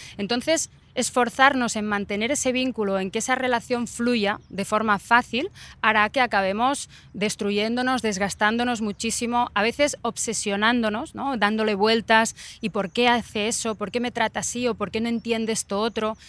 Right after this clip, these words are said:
Y cuando eso se va alargando y va permaneciendo a lo largo del tiempo, es muy desgastante, y esa relación es cuando decimos que es tóxica, porque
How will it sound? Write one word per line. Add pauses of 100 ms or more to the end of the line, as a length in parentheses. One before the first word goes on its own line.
(160)
Y
cuando
eso
se
va
alargando
y
va
permaneciendo
a
lo
largo
del
tiempo, (400)
es
muy
desgastante,
y
esa
relación
es
cuando
decimos
que
es
tóxica,
porque